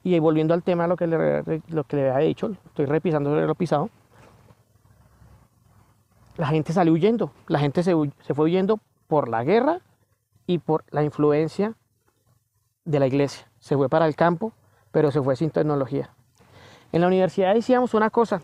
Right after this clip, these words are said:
decíamos una, una vez entramos en una, una polémica. ¿Qué vale más? ¿Una libra de telescopio o una libra de café? Les pregunto. ¿Qué vale más? ¿Una libra de telescopio o una libra de café?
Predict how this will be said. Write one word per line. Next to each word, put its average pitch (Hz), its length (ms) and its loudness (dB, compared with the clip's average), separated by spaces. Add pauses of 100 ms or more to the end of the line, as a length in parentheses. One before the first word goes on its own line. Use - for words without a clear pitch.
decíamos 185 360 2
una, 196 160 0
una 190 200 2
vez 196 80 0
entramos 190 380 -2
en 196 120 -2
una, 160 240 -6
una 160 180 -2
polémica. 156 440 0 (640)
¿Qué 190 80 0
vale 214 180 4
más? - 340 -6 (1200)
¿Una 175 180 -2
libra 208 200 2
de 202 40 -2
telescopio 220 680 0 (320)
o 170 120 0
una 165 240 2
libra 170 200 2
de 170 80 -2
café? 143 340 -6 (1800)
Les 131 140 -2
pregunto. 160 420 -2 (1600)
¿Qué 175 160 4
vale 185 220 2
más? 156 320 -4
¿Una 165 160 0
libra 180 200 2
de 180 60 -2
telescopio 180 640 -4
o 160 60 -4
una 151 160 -2
libra 151 200 -2
de 147 60 -6
café? 143 300 -14